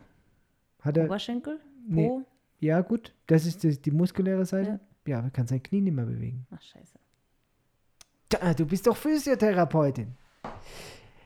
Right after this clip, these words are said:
Speaker 1: Der kann sein Knie nicht
Speaker 2: Ja, es
Speaker 1: mehr
Speaker 2: kommt ja
Speaker 1: bewegen.
Speaker 2: darauf an, wo sie ihm die Schienen hingepackt haben.
Speaker 1: Ah, ja.
Speaker 2: Wenn sie es übers Knie gemacht haben,
Speaker 1: Nee.
Speaker 2: klar. Haben sie nicht.
Speaker 1: Unterschenkel.
Speaker 2: Ja, ja,
Speaker 1: Der hat
Speaker 2: eben,
Speaker 1: nur den
Speaker 2: aber
Speaker 1: Fuß jetzt, der
Speaker 2: der
Speaker 1: hat
Speaker 2: hat
Speaker 1: jetzt
Speaker 2: halt
Speaker 1: den
Speaker 2: einfach,
Speaker 1: Fuß
Speaker 2: einfach nicht
Speaker 1: fünf,
Speaker 2: bewegt.
Speaker 1: also fast fünf Monate, über vier Monate,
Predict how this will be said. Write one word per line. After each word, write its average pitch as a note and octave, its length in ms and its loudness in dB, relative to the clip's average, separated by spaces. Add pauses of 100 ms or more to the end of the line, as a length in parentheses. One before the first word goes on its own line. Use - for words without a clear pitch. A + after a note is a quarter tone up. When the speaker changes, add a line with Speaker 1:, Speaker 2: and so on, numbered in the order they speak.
(300)
Speaker 1:
Der G#3+ 160 8
kann D#3+ 280 0
sein F#3+ 240 2
Knie B3 260 4
nicht D4 140 -4
Speaker 2:
Ja, F3 80 -2
es F#3 60 -2
Speaker 1:
mehr E3+ 80 0
Speaker 2:
kommt C3+ 120 2
ja A#2+ 80 2
Speaker 1:
bewegen. - 80 2
Speaker 2:
darauf F#3 100 -2
an, F#3+ 60 -6
wo G3+ 60 -4
sie F#3 100 -6
ihm F3 80 -2
die E3 80 -6
Schienen F3+ 220 -6
hingepackt F#3+ 560 -8
haben. D#3+ 160 -10 (300)
Speaker 1:
Ah, D#3+ 60 4
ja. G3+ 160 4
Speaker 2:
Wenn F3+ 100 -4
sie E3+ 60 -10
es - 80 -10
übers F#3+ 280 -4
Knie A3 180 -2
gemacht G3+ 260 -6
haben, F#3 100 -4
Speaker 1:
Nee. F#3+ 80 8 (200)
Speaker 2:
klar. - 20 -4 (720)
Haben F3+ 100 -6
sie G3+ 100 -4
nicht. G#3+ 100 2
Speaker 1:
Unterschenkel. D3 680 4 (120)
Speaker 2:
Ja, E3 80 -4
ja, B3+ 220 0
Speaker 1:
Der F#3+ 100 10
hat A3 80 6
Speaker 2:
eben, A3+ 80 0
Speaker 1:
nur A3 80 8
den A3 80 8
Speaker 2:
aber F#3+ 100 4
Speaker 1:
Fuß D#4 340 8
jetzt, A3+ 440 6
der - 60 -20 (280)
Speaker 2:
der E3+ 100 8
Speaker 1:
hat A3 120 8
Speaker 2:
hat A3 140 4
Speaker 1:
jetzt C4 80 8
Speaker 2:
halt A3+ 160 2
Speaker 1:
den C4 60 8
Speaker 2:
einfach, D#4 40 12 (160)
Speaker 1:
Fuß - 0 - (360)
Speaker 2:
einfach B3+ 240 4
nicht B3 120 8
Speaker 1:
fünf, D4+ 80 10
Speaker 2:
bewegt. A#3 500 6
Speaker 1:
also G3+ 200 6 (180)
fast - 380 2
fünf G3+ 280 2
Monate, A3+ 340 8
über G3 220 4
vier D3 180 2
Monate, A3+ 420 6